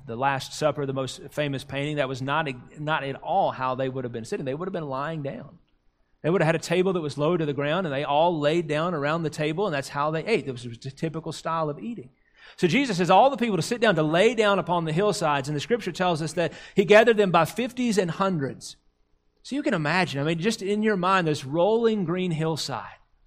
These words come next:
And Jesus has these people to lay down as they begin to prepare the food. It reminds you of what the psalmist says, "He makes me to lie down in green pastures."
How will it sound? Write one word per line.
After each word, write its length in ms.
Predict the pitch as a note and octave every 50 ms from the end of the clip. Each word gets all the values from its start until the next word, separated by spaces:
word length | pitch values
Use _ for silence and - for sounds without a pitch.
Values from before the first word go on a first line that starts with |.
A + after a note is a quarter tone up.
| _ _ _ _ _ _ _ _ _ _ _ _ _ _ _ _ _ _ _ _ _ _ _ _ _ _ _ _ _ _ _
And 140 | - D3+ D3
Jesus 360 | B2+ G3+ A#3 A#3 G#3+ G3+ E3
has 280 | F3+ F3+ F#3+ F#3+ G3 D#3+
these 160 | F3+ F3 D#3+
people 260 | - F#3 F3 D#3 D3+ -
to 100 | - B2+
lay 300 | C3 C3 B2+ C#3 D#3 D3+
down 520 | C#3 C3 B2+ B2 A#2 G2 - - - - _ _ _ _ _ _ _ _ _ _ _ _ _ _ _ _ _ _ _ _ _ _ -
as 100 | B2+ C3+
they 100 | - C#3
begin 400 | C3 C3 A#2+ C3+ C#3+ D3+ D#3 D#3
to 80 | C#3
prepare 280 | B2 A2 G#2+ C3+ C3+ C3
the 80 | B2 A#2+
food. 220 | - E3+ D#3 C3
It 60 | A2+
reminds 460 | A#2 A#2+ A#2+ B2+ C#3 D3 D3 C#3+ B2+
you 160 | A2 G#2+ G#2 A2
of 100 | G#2+ A#2
what 200 | A2+ A2 - -
the 40 |
psalmist 460 | - - - C#3+ E3+ C#3+ G2+ - - -
says, 160 | G#2+ G#2 -
"He 140 | - A#2 A#2
makes 280 | A#2+ A#2+ A#2 A#2+ -
me 120 | C3 B2 A#2+
to 100 | A#2 G#2+
lie 260 | A2+ A#2 A#2+ A#2 A#2
down 520 | A#2 A#2 A#2+ B2 A#2+ A2+ G#2 - G#2+ G#2 - _ _
in 120 | - B2 B2
green 240 | A#2 A2+ A2+ G#2+ G#2
pastures." 600 | - B2 A#2+ A#2 A#2 - - - - - - -